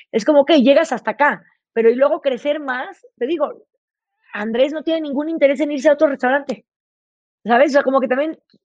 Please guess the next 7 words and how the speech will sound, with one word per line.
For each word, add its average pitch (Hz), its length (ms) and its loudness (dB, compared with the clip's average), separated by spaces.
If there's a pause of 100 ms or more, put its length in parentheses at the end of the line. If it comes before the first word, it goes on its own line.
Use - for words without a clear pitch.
(180)
luego 277 380 2
es 330 100 -4
padrísimo 277 540 0
tener 247 180 -2
a 269 60 -2
gente 269 240 -4
ambiciosa 240 720 -4